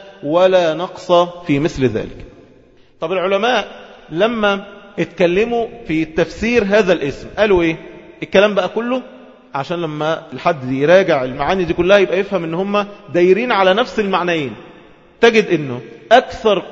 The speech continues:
قول السلف من الصحابة والتابعين، تفسير ابن عباس على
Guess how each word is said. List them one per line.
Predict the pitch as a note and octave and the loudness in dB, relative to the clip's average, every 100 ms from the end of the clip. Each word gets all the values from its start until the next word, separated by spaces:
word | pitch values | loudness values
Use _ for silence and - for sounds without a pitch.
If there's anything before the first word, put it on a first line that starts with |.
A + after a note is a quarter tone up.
| - | -2
قول | A3 A3+ A#3 | 2 2 0
السلف | G#3+ - F#3+ D3+ A#2+ | -6 -2 0 0 -2
من | C#3 | -10
الصحابة | C#3+ - D#3+ G3 G3 F3 | -12 -12 -2 2 4 4
والتابعين، | D#3 D#3+ E3 D#3+ D#3 C#3+ A2 G2+ - - - - | 0 0 0 2 0 0 -4 -14 -20 -20 -20 -16
تفسير | C3 - E3+ | -10 -4 -4
ابن | D3+ | -4
عباس | D3 C#3 E3 F3 E3+ | -6 2 4 4 2
على | C#3+ | -6